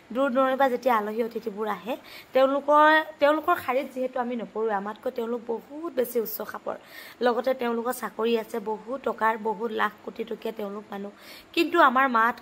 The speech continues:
কথা, আচাৰ ব্যৱহাৰে তেওঁলোকৰ, তেওঁলোকে সন্তুষ্ট হয়। সেই হেতুকে আজি আমাৰ ঘৰলৈ তেওঁলোকে ইমান দূৰৰ পৰা বহু টকা খৰচ কৰি নিজৰ গাড়ীত তেল ভৰাই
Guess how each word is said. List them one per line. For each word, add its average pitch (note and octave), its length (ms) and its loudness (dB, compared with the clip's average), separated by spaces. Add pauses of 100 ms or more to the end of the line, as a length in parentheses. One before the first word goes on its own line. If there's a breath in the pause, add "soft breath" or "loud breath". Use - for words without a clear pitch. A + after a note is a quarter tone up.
কথা, A3 220 -8 (140)
আচাৰ A#3 280 -4
ব্যৱহাৰে G#3+ 420 -8
তেওঁলোকৰ, G#3+ 380 -4 (380 loud breath)
তেওঁলোকে D4+ 320 4 (100)
সন্তুষ্ট G#3+ 380 -6 (140)
হয়। G3+ 140 -8 (140)
সেই A3+ 160 -4
হেতুকে A3+ 300 -6 (380 loud breath)
আজি A3 200 -4 (100)
আমাৰ G#3 160 -2 (100)
ঘৰলৈ G#3 280 -6
তেওঁলোকে G3+ 400 -8
ইমান A#3+ 240 -6
দূৰৰ G#3+ 180 -4
পৰা A3+ 180 -8
বহু A3+ 180 -8 (200)
টকা B3 260 -4
খৰচ G#3+ 240 -10 (100)
কৰি A3+ 160 -6 (400 loud breath)
নিজৰ B3+ 280 2 (100)
গাড়ীত A#3 280 0
তেল A3+ 220 -2
ভৰাই A3 260 -4